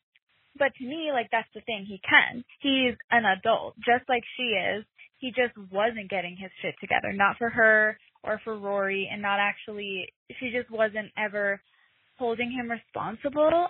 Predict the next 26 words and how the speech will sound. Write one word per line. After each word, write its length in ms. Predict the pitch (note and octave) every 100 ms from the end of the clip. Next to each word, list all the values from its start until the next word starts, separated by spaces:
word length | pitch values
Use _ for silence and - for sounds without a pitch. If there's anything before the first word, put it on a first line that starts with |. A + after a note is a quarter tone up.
| -
um, 220 | B3 A3+
in 220 | G#3+ A3+ A3
the 100 | A3
way 260 | G3+ G3
that 160 | G#3 G#3+ -
she 120 | A3+
was 180 | G#3 G3+ -
talking 360 | - G3 - F#3+
about 240 | F3+ - G#3+
him. 360 | - - - - - - - -
I 160 | B3 B3
think 220 | C4 B3
that 240 | C4 A3+ -
it's 240 | A#3 G#3 - -
commendable 840 | - A3+ G3 G3 G#3+ G#3+ A3 A3+ A3+
that 180 | G#3+ - - -
she 360 | G#3 G3 F#3+ - - _ G#3+
wanted 420 | A3 G#3+ G#3 G3 -
to 200 | A3+ G#3+
make 180 | G#3 G3+ -
sure 160 | G3+
that 300 | G3 F3+ -
Rory 380 | G#3 G#3 G3+ G3+
and 100 | G3
him 260 | G#3 G3+ G3
were 140 | F#3